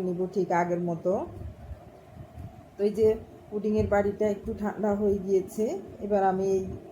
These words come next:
মিশ্রণটা ঢেলে দিব। খুব সুন্দর একটা কালার। এবার আমি স্প্যাচুলা দিয়ে একটু ফাঁক করে দিচ্ছি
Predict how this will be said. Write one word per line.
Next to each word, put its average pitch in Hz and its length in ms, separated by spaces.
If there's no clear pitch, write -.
মিশ্রণটা 196 500
ঢেলে 190 300
দিব। 175 140
খুব 240 140
সুন্দর 214 300
একটা 196 180
কালার। 185 340
এবার 208 260
আমি 208 140
স্প্যাচুলা 226 440
দিয়ে 220 180
একটু - 220
ফাঁক 214 140
করে 202 200
দিচ্ছি 208 260